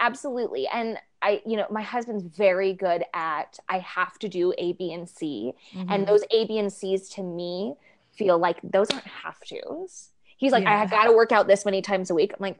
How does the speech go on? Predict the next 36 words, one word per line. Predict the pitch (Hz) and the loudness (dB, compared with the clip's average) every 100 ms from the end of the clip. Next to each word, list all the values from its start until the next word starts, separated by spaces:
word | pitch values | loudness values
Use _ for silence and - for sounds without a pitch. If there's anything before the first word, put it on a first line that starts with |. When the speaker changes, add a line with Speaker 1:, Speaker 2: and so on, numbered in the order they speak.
| - | -10
Speaker 1:
"Oh | 240 147 | -10 -10
my | 135 120 | -12 -8
God, | 117 185 | -6 -6
no, | 185 | -6
you | 226 | -6
don't. | 226 135 - | -4 -6 -8
First | - 233 | -10 -6
of | |
all, | 175 | -4
you're | 165 | -2
gorge | 160 165 104 190 - - | 0 2 2 -2 -6 -12
and | - 170 | -8 -8
you | |
have | 180 160 - _ | -8 -10 -14 _
Speaker 2:
<laughs> | _ _ - | _ _ -4
Speaker 1:
a | 185 | -2
rockin' | 185 175 - 165 | 0 -2 -2 -6
bod. | 185 170 135 175 | -2 0 0 0
You | |
don't | 180 175 | 0 0
need | 175 | -6
to | 175 | -6
be | |
doing | - 156 | -2 -2
that." | 123 139 - - - - | -2 -6 -8 -18 -20 -6
But | 185 240 - | 6 6 6
he's | 277 269 | 4 4
like, | 247 | 4
"For | - 240 | 6 6
me, | 208 220 277 | 6 6 4
I | 226 226 | 6 4
do. | 190 233 - | 6 6 6
Like, | 208 | 4
I | 208 | 2
have | - 226 220 - | 0 -4 -4 -6
to. | - 147 | -4 -4